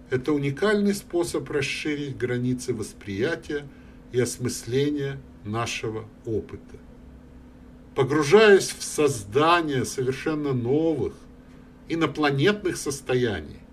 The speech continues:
человек освобождает мышление от привычных стереотипов, которые неизбежно сопровождают любые человеческие переживания. Этот процесс учит нас абстрагироваться от привычной эмоциональной структуры и позволяет заглянуть в возможности,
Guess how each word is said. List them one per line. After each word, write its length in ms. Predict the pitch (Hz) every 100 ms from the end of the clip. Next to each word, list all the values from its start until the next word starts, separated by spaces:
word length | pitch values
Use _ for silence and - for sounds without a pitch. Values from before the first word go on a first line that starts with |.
| - - - -
человек 400 | - 147 196 214
освобождает 880 | 160 175 160 147 131 143 185 185 175
мышление 760 | 139 127 - 131 151 170 170 165
от 280 | - 117 -
привычных 560 | 113 117 - - 135
стереотипов, 880 | - 120 101 87 - 120 139 - 139 - - - - - -
которые 380 | 131 175 175 165
неизбежно 880 | 147 151 131 127 117 156 180 170 147
сопровождают 920 | 160 139 147 139 123 120 147 139 135
любые 420 | 120 110 131 131
человеческие 680 | 127 117 117 113 - - 110
переживания. 840 | - 107 104 110 110 120 92 76 - - - - - - -
Этот 280 | 196 226 -
процесс 560 | 196 196 196 208 208 -
учит 360 | 202 202 196 165
нас 320 | 175 - -
абстрагироваться 1400 | 151 - - 156 151 139 120 220 254 208 170 - 151 127
от 160 | 127
привычной 680 | - 131 123 190 202 - 147
эмоциональной 800 | 139 131 - 123 127 156 156 120
структуры 640 | - - - - 190 190
и 60 | 135
позволяет 560 | 104 104 117 156 143 101
заглянуть 520 | 98 110 113 165 -
в 120 | 92
возможности, 1120 | 101 87 92 113 180 170 131 - - - 76